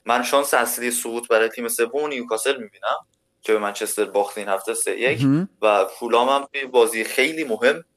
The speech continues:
Speaker 1: یک هیچ برد شفیلد یونایتد رو، بازی خیلی خوبی هم کردن و خیلی هم خوشحال شد عجیب غریب اسکات پارکر. فولام این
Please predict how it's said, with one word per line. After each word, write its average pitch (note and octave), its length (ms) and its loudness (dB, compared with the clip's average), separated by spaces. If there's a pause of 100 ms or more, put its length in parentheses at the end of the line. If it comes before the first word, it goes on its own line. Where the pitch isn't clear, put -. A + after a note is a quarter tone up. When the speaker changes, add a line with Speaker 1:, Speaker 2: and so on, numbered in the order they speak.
(420)
Speaker 1:
یک A2+ 260 -2
هیچ D3 200 -6 (140)
برد B2+ 260 4
شفیلد A2 440 -6
یونایتد G2+ 420 -2
رو، C3 140 -4
بازی A#2 340 4
خیلی A2 260 -4
خوبی A#2+ 280 -8
هم F#2+ 180 -2
کردن A#2+ 260 2
و A2 180 0 (380)
خیلی G#2+ 340 -2
هم G#2 120 0
خوشحال G#2 340 0
شد G2+ 180 0
عجیب G2 240 2
غریب F#2+ 240 2
اسکات F#2+ 360 0
پارکر. A#2+ 340 0
فولام A#2+ 340 0
این B2 240 -4